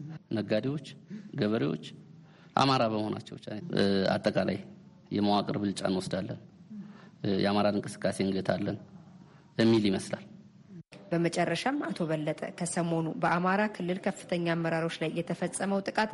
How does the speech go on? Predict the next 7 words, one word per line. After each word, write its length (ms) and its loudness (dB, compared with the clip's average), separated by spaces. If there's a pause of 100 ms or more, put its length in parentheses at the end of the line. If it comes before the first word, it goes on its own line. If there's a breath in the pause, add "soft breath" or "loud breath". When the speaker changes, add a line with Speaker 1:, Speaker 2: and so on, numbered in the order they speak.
(280 loud breath)
Speaker 2:
ለአማራ 360 2
ሕዝብ 300 0
ታሪክ 400 -2
የማይመጥን፣ 720 0 (300 loud breath)
አማራን 480 2
የሚያከስር 680 0
በመሆኑ 440 0